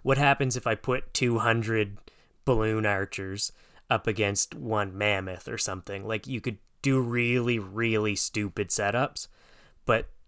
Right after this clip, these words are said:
the limitation of only having thirty units per side on Xbox, I think, sort of broke that a little bit. It was kind of a bummer that, like,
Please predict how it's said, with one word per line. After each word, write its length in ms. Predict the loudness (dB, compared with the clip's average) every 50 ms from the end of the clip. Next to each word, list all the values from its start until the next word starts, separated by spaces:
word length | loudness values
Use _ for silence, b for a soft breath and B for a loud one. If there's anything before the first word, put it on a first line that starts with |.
| -18
the 280 | -10 -4 0 2 2 2
limitation 680 | 2 2 2 2 2 0 2 2 2 2 2 2 0 0
of 140 | 0 0
only 240 | -2 0 0 0 0
having 300 | 0 0 0 0 -2 -4
thirty 340 | -4 -2 -2 0 0 0 -2
units 400 | -4 -4 -4 -4 -4 -4 -6 -6
per 180 | -6 -6 -6 -6
side 520 | -4 -4 -2 0 2 4 4 2 2 0
on 240 | -4 -6 -8 -6 -6
Xbox, 640 | -6 -6 -6 -6 -6 -2 -2 -2 -2 -2 -4 -6 -8
I 80 | -8
think, 520 | -8 -6 -6 -4 -4 -4 -6 -10 -18 -20 -20 _ _ _ _ _ _ _ _ _ _ _ _ _ _ _ _ -20 -20 -20 _ _ _ -10 -4
sort 220 | 0 2 2 2
of 140 | 2 2 2
broke 280 | 4 4 4 4 4 4
that 200 | 4 6 6 6
a 60 | 4
little 240 | 2 0 0 0 0
bit. 160 | 0 0 0
It 60 | -2
was 120 | -2 -4 -2
kind 160 | 0 0 0
of 80 | 2
a 60 | 0 0
bummer 440 | 2 2 2 2 2 0 -2 -4
that, 200 | -4 -4 -6 -4
like, 320 | -4 -6 -6 -6 -10 -14